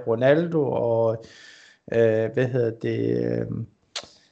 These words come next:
vi skal, øh, vi skal kommercielt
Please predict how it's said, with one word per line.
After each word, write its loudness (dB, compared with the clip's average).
vi 2
skal, 2
øh, 4
vi 0
skal -6
kommercielt 2